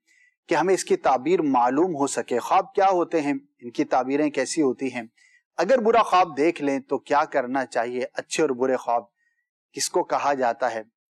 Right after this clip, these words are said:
اور اس سے متعلق بہت سارے سوالات آپ کے ذہنوں میں ہوتے ہوں گے۔ چاہیں تو آپ ہمیں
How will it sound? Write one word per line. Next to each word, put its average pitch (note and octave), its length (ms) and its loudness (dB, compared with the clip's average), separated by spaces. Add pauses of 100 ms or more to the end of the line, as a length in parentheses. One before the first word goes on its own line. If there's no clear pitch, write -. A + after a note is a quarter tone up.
(120)
اور A#3 160 4
اس A3 120 -2
سے A#3+ 140 0
متعلق F#3+ 880 -2
بہت D3 180 0
سارے C#3+ 240 0
سوالات C3 500 0
آپ A#2+ 180 -4
کے B2+ 120 -6
ذہنوں A#2+ 320 -6
میں F3+ 100 2
ہوتے C#3+ 220 0
ہوں C3+ 160 0
گے۔ C3 100 2
چاہیں C#3 320 -2
تو F3 100 -2
آپ C3+ 180 0
ہمیں B2+ 240 -6